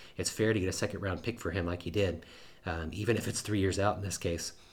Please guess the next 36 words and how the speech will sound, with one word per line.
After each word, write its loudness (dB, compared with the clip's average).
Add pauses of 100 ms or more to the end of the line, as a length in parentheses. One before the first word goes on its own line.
(320)
Ford 6
was, 4
you 4
know, 4
a -2
needed 4
addition 2 (800)
to -4
that 0
manager's 2
team 0
since -2
he 0
had -4
lost 2
David 2
Montgomery 0 (220)
and 0
Miles 4
Sanders 2 (320)
to -8
injuries. 2
So 0
while 2
those 2
guys 2
were 0
injured, -2
he 2
was -2
just -4
scrounging, 0
trying 0
to 0
figure 0
out 0